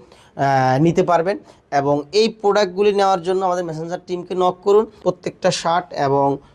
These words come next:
প্রত্যেকটা প্যান্ট এরকম সুন্দরভাবে কম্বিনেশন সাইজ টাইজ দেখা থাকবে। আপনাকে ডিটেলসে বলার কিছু নাই, আপনারা তো এমজি প্লাস রিটেলের সাথে য-, যথেষ্ট সংযুক্ত আছেন,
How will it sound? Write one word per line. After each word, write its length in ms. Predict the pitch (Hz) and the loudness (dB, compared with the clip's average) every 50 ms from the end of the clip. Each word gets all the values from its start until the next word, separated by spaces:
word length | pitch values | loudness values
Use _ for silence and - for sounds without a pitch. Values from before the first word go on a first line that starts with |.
| _ - - | _ -10 -6
প্রত্যেকটা 500 | - 180 - - 202 - - - 196 185 | -4 -4 -2 -2 -4 -4 -4 -2 -4 -4
প্যান্ট 440 | 185 - - 170 156 160 170 165 185 | -2 -2 0 0 2 2 2 0 0
এরকম 260 | 180 175 151 170 165 | 0 0 0 -4 -6
সুন্দরভাবে 640 | - - - 170 160 160 160 175 170 170 170 170 175 | -6 -8 -6 -6 -4 -2 -2 0 0 2 2 0 0
কম্বিনেশন 460 | 175 - 175 160 156 156 156 170 175 | 0 0 -2 0 2 2 2 2 0
সাইজ 320 | 170 - 160 147 151 147 | 0 -2 -4 -4 -4 -4
টাইজ 200 | - 170 170 165 - | -4 -4 -6 -4 -2
দেখা 280 | 165 156 151 151 165 | -2 -2 -2 -2 -2
থাকবে। 340 | 160 165 156 147 165 185 202 - - - - - - - _ | -4 -4 -4 -4 -4 -6 -6 -6 -10 -20 -20 -20 -20 -12 _
আপনাকে 420 | - 156 156 - - 185 170 208 214 | -4 -4 -2 -2 -2 -2 0 0 0
ডিটেলসে 400 | 185 196 170 208 208 202 - 214 | 0 0 2 2 0 2 0 0
বলার 200 | 214 214 208 185 | 2 2 0 0
কিছু 260 | 170 190 180 - 202 | -2 -6 -8 -4 -2
নাই, 140 | 196 175 156 | 0 2 2
আপনারা 300 | 151 - - - 156 156 | 0 0 -4 -8 -6 -2
তো 60 | 175 | -2
এমজি 260 | 170 165 165 156 175 | -2 -2 -2 -4 -8
প্লাস 360 | 180 185 185 180 160 165 165 | -6 -2 -2 -2 -2 -4 -6
রিটেলের 300 | 165 170 151 175 175 180 | -8 -6 -4 -2 -2 -2
সাথে 260 | 175 180 180 185 175 185 | 0 -2 -2 -2 0 0
য-, 140 | 165 156 | -2 -2
যথেষ্ট 380 | 147 165 160 151 175 - - 185 185 175 - | 0 -2 -2 -2 -2 -4 -4 -6 -6 -6 -8
সংযুক্ত 540 | - - 139 143 156 151 175 180 - - - | -8 -4 -2 0 0 0 0 -2 -2 -2 0
আছেন, 360 | 180 165 156 - - 190 233 | 0 0 0 -2 -4 -6 -6